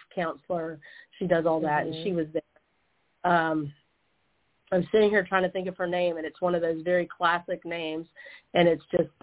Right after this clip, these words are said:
Speaker 1: it's
Speaker 2: Right.
Speaker 1: throwing me off. I'll get it. But then, um,
Speaker 2: Okay.
Speaker 1: and then, and then, you know, this, uh, Lorelei Robbins, who's an astrologer, very amazing astrologer. Um,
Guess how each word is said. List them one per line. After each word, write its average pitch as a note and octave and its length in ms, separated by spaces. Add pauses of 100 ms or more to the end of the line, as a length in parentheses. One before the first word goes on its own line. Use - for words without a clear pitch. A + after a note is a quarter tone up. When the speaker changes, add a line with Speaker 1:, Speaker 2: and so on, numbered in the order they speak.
Speaker 1:
it's D3 80
Speaker 2:
Right. C#3 120
Speaker 1:
throwing E3 260
me E3 120
off. D#3 240 (320)
I'll E3 140
get D#3 180
it. D#3 140 (340)
But A3 180
then, A3 300
um, F#3 320
Speaker 2:
Okay. D3 320 (840)
Speaker 1:
and A3+ 160
then, G3 260 (200)
and G#3+ 140
then, G3 300 (140)
you A#3+ 140
know, F#3+ 160
this, F#3 160 (160)
uh, F3+ 180 (340)
Lorelei G3 380
Robbins, F3 520
who's E3+ 140
an D#3+ 80
astrologer, D3 680 (840)
very G3 360
amazing D#3+ 680 (100)
astrologer. D3+ 760 (120)
Um, C#3+ 420